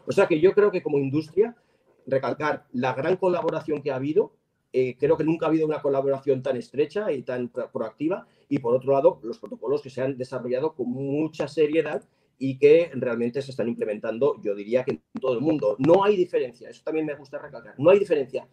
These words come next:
entre lo que se está haciendo en América Latina y lo que se está haciendo en Japón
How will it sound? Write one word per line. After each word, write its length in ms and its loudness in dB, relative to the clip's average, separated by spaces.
entre 220 0
lo 100 2
que 80 -8
se 100 -6
está 180 -4
haciendo 260 -4
en 60 -4
América 300 0
Latina 400 -4
y 60 -2
lo 100 6
que 80 -8
se 80 -12
está 140 -8
haciendo 260 -2
en 60 -2
Japón 560 4